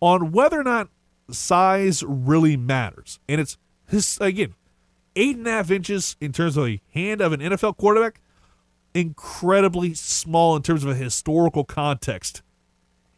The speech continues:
It placed him in the zero percentile since hand size started getting measured in nineteen ninety-nine. And here's some of those names that are under nine since nineteen ninety-nine.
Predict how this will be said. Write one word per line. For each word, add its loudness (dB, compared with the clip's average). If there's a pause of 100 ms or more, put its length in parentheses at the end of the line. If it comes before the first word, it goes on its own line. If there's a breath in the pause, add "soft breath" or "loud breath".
It 0
placed 0
him -2
in -6
the 4
zero 4
percentile 0 (460)
since -6
hand -2
size 0
started 0
getting -4
measured 0
in -2
nineteen -4
ninety-nine. 0 (2750)
And 2
here's 4
some 2
of -4
those 6
names -2
that 2
are 0
under 0
nine -2
since -8
nineteen -4
ninety-nine. -8